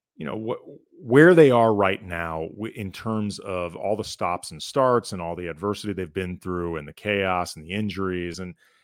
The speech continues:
he said, "We are who we are as a team right now." And he didn't mean that in a negative way, but more just matter of fact. Like, this is who they are. And everything that's led to this point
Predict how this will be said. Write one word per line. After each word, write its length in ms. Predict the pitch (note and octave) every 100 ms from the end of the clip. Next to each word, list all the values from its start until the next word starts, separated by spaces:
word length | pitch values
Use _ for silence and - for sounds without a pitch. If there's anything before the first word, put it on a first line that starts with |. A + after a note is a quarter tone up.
| _ -
he 140 | D#3
said, 380 | - A3+ D#3+ - _ _ _ _
"We 200 | G#2+ B2+
are 240 | D3+ F#3+ F#3+
who 120 | D#3+
we 160 | D#3+
are 180 | B2 A#2
as 100 | G#2+
a 60 | F#2+
team 260 | - F2
right 180 | D#2 D2
now." 140 | D2+ - _ _ _ _ _ -
And 320 | A2 A2+ G#2
he 140 | G2
didn't 400 | B2+ F3 G#3 F#3+
mean 320 | B2+ B2 C3 A#2
that 300 | G#2 G2+ - C#3
in 140 | A2
a 40 |
negative 580 | F#2+ F2+ F#2 G#2 G2+ F2
way, 380 | D#2 E2 F#2+ A2 _ _ _
but 100 | A2+
more 260 | A#2 D#3+ E3+
just 240 | D3 -
matter 360 | G2+ G2+ G2+ F2+
of 100 | -
fact. 380 | F#2+ D#2 -
Like, 260 | F#2 F#2+ - _ _ _ _ _ _ _ _ -
this 300 | F#2+ D#3 E3+
is 120 | C#3+
who 200 | D#3 C#3
they 180 | A#2 G#2
are. 300 | E2+ - _ _ _ _ -
And 100 | G#2+
everything 360 | B2 E3+ F#3 F3+
that's 160 | -
led 340 | G2 A2 C3+ C3
to 60 |
this 200 | A#2+ A#2
point 400 | - G#2+ G#2 G#2